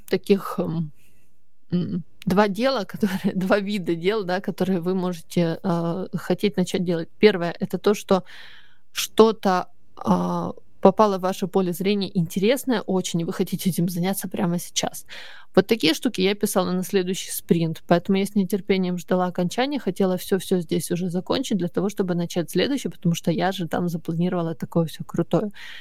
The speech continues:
То есть просто потому что вот этого фокуса себя лишать, ну, не нужно. Когда вы сосредоточились на трех задачах,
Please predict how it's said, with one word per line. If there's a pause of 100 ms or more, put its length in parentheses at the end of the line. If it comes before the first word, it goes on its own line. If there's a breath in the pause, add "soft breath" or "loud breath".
(220 loud breath)
То
есть
просто
потому
что
вот
этого
фокуса (340 loud breath)
себя
лишать,
ну,
не
нужно.
Когда
вы
сосредоточились
на
трех
задачах,